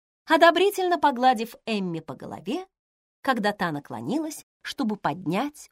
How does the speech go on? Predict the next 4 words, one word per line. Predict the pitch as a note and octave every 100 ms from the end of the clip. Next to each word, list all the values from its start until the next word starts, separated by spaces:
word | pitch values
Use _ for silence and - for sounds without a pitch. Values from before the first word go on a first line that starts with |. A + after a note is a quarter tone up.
| -
упавший | D4 - F#3 F3 - - F#3
тёткин | - C3 - - - -
клубок. | - F#2+ F#2+ - - _ _ _ _ _ _ _ _ _ _ -
"Ворчунья! | D#3+ C#4+ D#4 D4 - A4 G#4 F#4 F4 C4